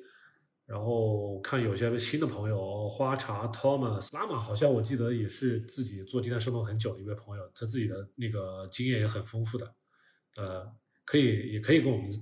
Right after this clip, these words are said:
聊一聊，最近都做了些什么啊，有些什么感想啊什么的。哦，低碳。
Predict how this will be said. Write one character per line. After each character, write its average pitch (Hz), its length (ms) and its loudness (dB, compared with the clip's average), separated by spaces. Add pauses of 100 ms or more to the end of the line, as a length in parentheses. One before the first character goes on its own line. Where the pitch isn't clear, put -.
(420)
聊 107 280 2
一 123 40 6
聊， 104 440 -2
最 139 140 2
近 113 480 0
都 120 160 4
做 120 180 4
了 110 80 4
些 113 120 4
什 110 120 0
么 - 140 -8
啊， 101 140 -6
有 98 80 -4
些 104 120 -4
什 110 140 0
么 104 60 -2
感 104 180 -4
想 110 240 2
啊 90 160 -10
什 101 100 -16
么 - 80 -20
的。 - 140 -18 (1600)
哦， 95 260 -4
低 127 120 2
碳。 120 360 0